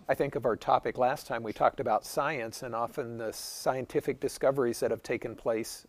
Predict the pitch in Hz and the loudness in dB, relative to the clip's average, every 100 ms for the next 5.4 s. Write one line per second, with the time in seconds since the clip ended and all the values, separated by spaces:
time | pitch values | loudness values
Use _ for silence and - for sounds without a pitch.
0 | - 123 - 127 - - - _ _ - | -10 -8 -8 -10 -14 -20 -20 _ _ -20
1 | - 165 139 147 139 - 147 127 120 - | -6 -4 -2 2 2 2 -2 0 0 2
2 | 147 131 - 117 - 160 - 113 113 120 | 2 2 2 -2 0 -2 0 0 0 -4
3 | 120 127 123 120 117 117 113 113 - - | -2 -2 0 -2 -2 0 0 -2 -10 -20
4 | - - 139 135 127 120 131 - - 143 | -20 0 2 4 2 0 0 -2 -4 -4
5 | 127 120 123 | -2 -4 -4